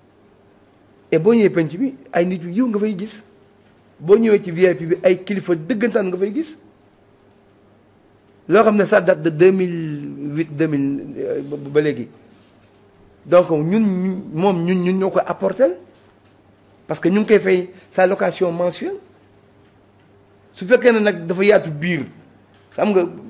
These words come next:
comme il, il, il paraît que Auchan bu, bu, xaalis bu weex tàll la ñuy yor te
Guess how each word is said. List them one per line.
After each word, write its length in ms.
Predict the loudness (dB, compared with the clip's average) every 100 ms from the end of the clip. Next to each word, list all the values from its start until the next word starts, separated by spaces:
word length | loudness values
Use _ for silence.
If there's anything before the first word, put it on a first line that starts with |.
| -18 -16 -8
comme 240 | -2 0 0
il, 80 |
il, 380 | -4 -10 -8 -6 -6
il 60 |
paraît 280 | -2 0 0
que 160 | -2 -6 -8 -6
Auchan 360 | -2 0 0
bu, 140 | 0 -6 -14 _ _
bu, 160 | -14 -10
xaalis 240 | 2 4 4
bu 60 | 0
weex 120 | -2 2
tàll 600 | 0 2 -2 -6 -8 -6
la 80 | -4
ñuy 120 | 0
yor 140 | 0 0
te 160 | -2